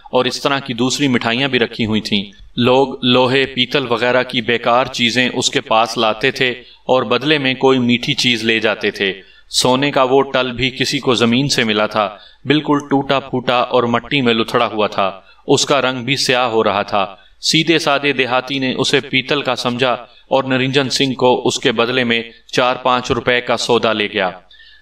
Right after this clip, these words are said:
नरिंजन सिंह होशियार, चालाक बंदा था। उसे शक हो गया कि ये टल पीतल का नहीं है। घर जाकर उसने टल को तपाया और उसका एक टुकड़ा लेकर सुनियारे के पास चला गया। सुनियारे ने बताया कि ये खालिस सोना है।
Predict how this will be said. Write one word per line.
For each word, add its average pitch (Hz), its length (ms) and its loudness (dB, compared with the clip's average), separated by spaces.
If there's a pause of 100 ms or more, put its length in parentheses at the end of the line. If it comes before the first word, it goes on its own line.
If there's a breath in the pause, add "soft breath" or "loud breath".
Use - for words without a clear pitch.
(120)
नरिंजन 147 380 0
सिंह 143 240 -2
होशियार, 127 580 0
चालाक 120 420 2
बंदा 117 260 0
था। 113 400 -2 (160)
उसे 135 240 2
शक 123 220 -2 (100)
हो 127 100 4
गया 117 240 2
कि 113 260 -2
ये 123 60 2
टल 120 260 -2
पीतल 120 420 -4
का 110 140 -2
नहीं 104 240 -4
है। 98 280 -4 (280 loud breath)
घर 127 180 2
जाकर 123 400 0
उसने 123 340 -2
टल 123 240 -2
को 120 360 -2
तपाया 117 560 0 (180 loud breath)
और 120 140 2
उसका 127 480 0
एक 120 260 -4
टुकड़ा 117 640 0
लेकर 135 540 0
सुनियारे 123 480 0
के 139 120 -2
पास - 520 0
चला 110 220 0
गया। 98 380 -4 (180 loud breath)
सुनियारे 123 480 0
ने 135 100 0
बताया 117 480 0
कि 127 140 -2
ये 120 180 0
खालिस 120 480 0
सोना 117 280 2
है। 98 320 -4